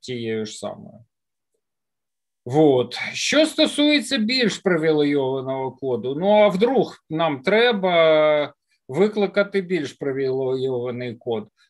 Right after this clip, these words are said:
Е, шлюз. Шлюзи можуть використовуватись так само, як, е, от перед цим ми з вами розбирали.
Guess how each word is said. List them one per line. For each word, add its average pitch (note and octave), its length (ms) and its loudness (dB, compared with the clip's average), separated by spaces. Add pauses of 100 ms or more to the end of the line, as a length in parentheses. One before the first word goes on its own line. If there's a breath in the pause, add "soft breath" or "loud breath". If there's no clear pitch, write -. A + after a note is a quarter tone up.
(640)
Е, B3 960 2
шлюз. D#4 680 2 (360)
Шлюзи D4 640 0
можуть A#3+ 720 0
використовуватись C4 1200 2
так G#3 240 2
само, B3 520 0
як, G3 480 0 (160)
е, F#3 40 -8 (340)
от E3 400 -4
перед D#3+ 320 0
цим F#3+ 240 0
ми D#3 180 -4
з C#3+ 60 -10
вами C#3+ 320 -2
розбирали. B2 680 -8